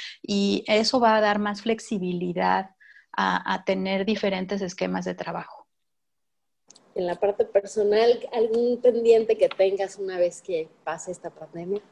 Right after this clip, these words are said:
Speaker 1: Pues yo creo que nunca termina la lista de pendientes, ¿no? Pero yo creo que estar cerca de amigos y familia más lejana, no tan cercana,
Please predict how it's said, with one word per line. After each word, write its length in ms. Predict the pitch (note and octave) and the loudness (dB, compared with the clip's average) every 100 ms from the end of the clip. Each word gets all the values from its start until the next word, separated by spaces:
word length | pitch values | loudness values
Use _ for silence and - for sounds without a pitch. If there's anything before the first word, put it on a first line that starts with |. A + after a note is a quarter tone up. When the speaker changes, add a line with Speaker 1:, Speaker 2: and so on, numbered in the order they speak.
| _ _ _ _ _ _ - - - - - | _ _ _ _ _ _ -20 -20 -20 -10 -4
Speaker 1:
Pues 220 | G#3+ G#3 | 0 2
yo 140 | A3+ | 2
creo 160 | B3+ B3+ | 4 4
que 120 | B3+ | 4
nunca 300 | A3 G#3+ A#3 | 4 0 0
termina 360 | G#3+ G3 G3 G#3+ | 0 0 0 0
la 100 | F#3+ | -2
lista 300 | F#3+ - G#3 | -4 -2 -2
de 100 | F#3+ | -2
pendientes, 600 | E3+ F3 F3 F3 E3 - | -4 -4 -6 -6 -6 -4
¿no? 320 | G3 C4+ C#4 | -4 -4 -4
Pero 560 | G#3 F#3+ F#3+ F#3 F3+ F3+ - _ _ | -4 0 0 0 0 -4 -16 _ _
yo 340 | - G#3 A3 A3 | 2 6 6 4
creo 480 | - G#3+ G#3+ A#3 - | 2 4 4 2 -2
que 220 | G#3 G3 | -2 -2
estar 340 | G3 - G#3+ | -4 -2 0
cerca 520 | G#3+ A3 G#3+ A3 G#3+ | 0 -2 -2 0 0
de 140 | G#3+ G3 | 0 -2
amigos 680 | F#3 F#3+ G3 G3 G#3 - - | -4 -6 -4 -4 -6 -6 -8
y 120 | F3+ | -8
familia 840 | - F#3 F3+ F#3 G3 G3 G3 - _ _ | -6 -4 -4 -4 -2 -2 -4 -8 _ _
más 540 | F#3+ F#3 F3+ - - _ | -2 -2 -2 -6 -12 _
lejana, 500 | G3 F3+ G3 F3 F#3+ | -4 -4 -4 -4 -4
no 160 | A3+ F#3 | -4 -6
tan 160 | F#3+ F#3+ | -8 -8
cercana, 680 | F2+ - - C3+ F#2+ A3+ | -10 -8 -8 -6 -8 -8